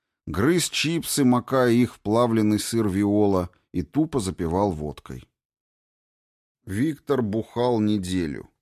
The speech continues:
Такого запоя у него не было никогда в жизни. Как-то вечером включил мобильный телефон. Он тут же запикал всякими эс эм эсками и уведомлениями. Сначала хотел набрать Сиплому, но не стал.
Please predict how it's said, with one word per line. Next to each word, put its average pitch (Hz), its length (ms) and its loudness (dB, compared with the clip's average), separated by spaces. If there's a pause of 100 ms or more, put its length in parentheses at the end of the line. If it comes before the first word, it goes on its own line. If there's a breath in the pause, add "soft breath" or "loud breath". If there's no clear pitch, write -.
(380)
Такого 139 440 0
запоя 131 560 2
у 113 140 4
него 104 320 2
не 113 240 0
было 104 220 0
никогда 92 480 -2
в 92 80 -4
жизни. 69 520 -10 (340)
Как-то 117 320 -4
вечером 123 540 0
включил 117 520 -4
мобильный 90 540 -2
телефон. 80 680 -8 (600)
Он 135 200 0
тут 165 200 0
же 139 120 0
запикал 127 560 -2
всякими 117 600 0
эс 98 160 -4
эм 110 220 0
эсками 110 360 -2
и 87 140 -6
уведомлениями. 90 1120 -2 (380)
Сначала 104 500 -2
хотел 110 380 -2
набрать 104 420 2
Сиплому, 90 580 -2
но 107 180 0
не 131 120 2
стал. 80 520 -2